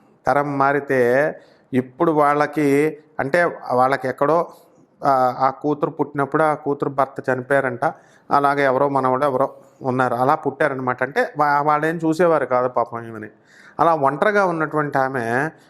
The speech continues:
ఆమె చేసిన పుణ్యం వల్ల, ఆ ఆవును మేపినటువంటి పుణ్యం వల్ల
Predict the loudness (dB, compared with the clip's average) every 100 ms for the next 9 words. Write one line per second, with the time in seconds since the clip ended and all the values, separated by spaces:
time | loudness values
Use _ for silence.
0 | _ 0 0 0 -2 -2 -4 -2 -2 0
1 | 0 -2 0 2 2 2 0 -6 -20 -2
2 | 2 2 4 2 2 0 0 -2 -2 -2
3 | -4 -4 -4 -4 -6 -2 -2 0 2 2
4 | 2 0